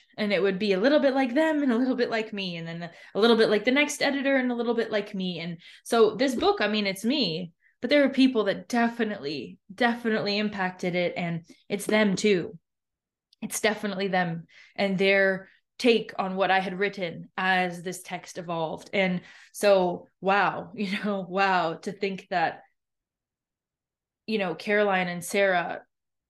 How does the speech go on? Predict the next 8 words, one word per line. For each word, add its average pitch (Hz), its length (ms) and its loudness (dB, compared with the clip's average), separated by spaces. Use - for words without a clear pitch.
two 214 220 -2
of 175 180 -8
the 185 180 -8
main 202 280 0
editors, 170 580 -2
you 185 160 -6
know, 165 320 -6
um, 160 580 -2